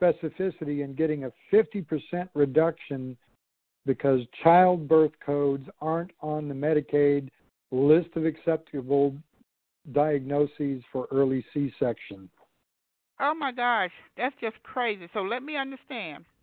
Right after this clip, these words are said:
Speaker 1: <laughs>
Speaker 2: For Medicaid, whatever state you're in, if
Speaker 1: Mm-hmm.
Speaker 2: you're, 'cause see what it is, uh, for you all that may not do O B coding, um, we, some of, some of the O B codes actually have this little code that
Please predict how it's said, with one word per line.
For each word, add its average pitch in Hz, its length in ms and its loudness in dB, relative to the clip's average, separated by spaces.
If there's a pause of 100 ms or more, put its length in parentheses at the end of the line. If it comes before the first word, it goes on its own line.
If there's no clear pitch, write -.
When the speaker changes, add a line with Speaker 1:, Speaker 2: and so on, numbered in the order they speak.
(420)
Speaker 1:
<laughs> 269 80 12
Speaker 2:
For 226 100 4
Medicaid, 233 760 2
whatever 254 300 -2 (100)
state 254 300 -4
you're 208 140 -8
in, 151 200 -12 (880)
if 220 200 2
Speaker 1:
Mm-hmm. 175 100 -10
Speaker 2:
you're, 247 180 0 (120)
'cause 247 120 -6 (100)
see 269 140 -10
what 240 260 -4
it 233 140 -12
is, 262 260 -2 (160)
uh, 185 420 -2 (220)
for 220 100 -2
you 220 220 -6
all 208 180 4
that 190 140 -6
may 196 160 -6
not 185 260 -6
do 190 160 -8
O 180 140 -2
B 175 200 -8 (120)
coding, 214 460 -8 (580)
um, 175 600 2
we, 226 460 -8 (100)
some 320 220 -4
of, - 140 -6 (100)
some 339 180 -6
of 349 80 -8 (100)
the 233 400 -10
O 226 180 -2
B 247 220 -8 (160)
codes 233 400 -2 (220)
actually 220 460 -8
have 202 340 -2
this 190 140 -10 (100)
little 190 280 -4 (140)
code 277 300 -4
that 175 140 -8